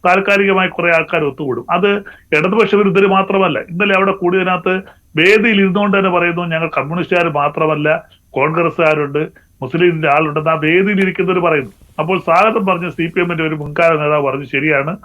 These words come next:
ഇവിടെ സഖാക്കൾ മാത്രമല്ല, കോൺഗ്രസ്സുകാരുണ്ട്, മുസ്ലിം ലീഗിന്റെ ആൾക്കാരുണ്ട്" എന്ന് അദ്ദേഹം എടുത്തു പറയുന്നു. അപ്പോൾ അദ്ദേഹത്തിന്റെ പിന്നിൽ ഇടതുപക്ഷത്തിനെതിരെ ഉപയോഗിക്കാനായിട്ട്, വിശേഷിച്ച് മലപ്പുറം മേഖലയിൽ ഇടതുപക്ഷത്തിന് ശക്തമായി നിൽക്കുന്ന രണ്ട് മൂന്ന് സ്വതന്ത്ര എം എൽ എമാരാണ്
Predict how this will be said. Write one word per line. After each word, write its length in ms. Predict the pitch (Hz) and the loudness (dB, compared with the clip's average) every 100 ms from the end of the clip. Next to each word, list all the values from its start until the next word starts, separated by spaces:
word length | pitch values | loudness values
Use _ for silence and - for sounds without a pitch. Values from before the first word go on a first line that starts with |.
| - | -20
ഇവിടെ 260 | _ - 156 | _ -4 -4
സഖാക്കൾ 560 | - 151 156 170 170 143 | -2 0 0 2 -2 0
മാത്രമല്ല, 640 | 139 143 143 127 131 165 - _ _ | -2 -2 -4 -2 -4 -4 -8 _ _
കോൺഗ്രസ്സുകാരുണ്ട്, 800 | 143 147 151 147 143 131 131 156 196 - _ | -2 0 0 2 2 4 2 -2 -6 -14 _
മുസ്ലിം 340 | 139 - 151 147 | -6 -4 -2 0
ലീഗിന്റെ 280 | 139 139 | 0 2
ആൾക്കാരുണ്ട്" 480 | 135 131 143 135 131 | 0 2 0 0 -2
എന്ന് 300 | 170 175 156 | -2 -2 -2
അദ്ദേഹം 260 | 147 151 160 | -2 0 0
എടുത്തു 240 | 160 170 | 0 0
പറയുന്നു. 280 | 180 123 98 - _ - | 0 0 -4 -12 _ -8
അപ്പോൾ 160 | 165 | 0
അദ്ദേഹത്തിന്റെ 580 | 196 165 208 247 247 220 | 2 2 2 2 0 -2
പിന്നിൽ 420 | 175 156 143 139 160 - _ _ | -2 -2 -4 -8 -10 -18 _ _
ഇടതുപക്ഷത്തിനെതിരെ 1040 | 151 185 214 196 196 190 156 147 143 170 202 - _ - | -2 2 2 4 2 2 0 2 2 0 -2 -10 _ -4
ഉപയോഗിക്കാനായിട്ട്, 1120 | 151 190 190 175 165 151 131 123 113 151 220 - - - | 2 4 4 2 0 2 0 -2 -2 -4 -4 -8 -10 -6
വിശേഷിച്ച് 380 | 160 208 196 | 0 0 2
മലപ്പുറം 520 | 185 170 175 190 196 180 | 0 2 0 0 -2 0
മേഖലയിൽ 520 | 156 151 147 165 190 - _ - | -2 0 -2 -2 -6 -16 _ -4
ഇടതുപക്ഷത്തിന് 600 | 165 190 175 170 170 160 | -2 0 -2 -2 -4 -2
ശക്തമായി 460 | 147 - 170 165 | -4 -2 0 2
നിൽക്കുന്ന 300 | 147 147 156 | 0 -2 -2
രണ്ട് 220 | 147 139 | -2 -2
മൂന്ന് 180 | 147 151 | -4 -4
സ്വതന്ത്ര 580 | 139 135 131 156 160 165 | -4 -2 -2 -2 0 0
എം 180 | 139 143 | -2 -4
എൽ 140 | 143 | -4
എമാരാണ് 480 | 143 135 123 120 180 | -2 -2 -2 -4 -8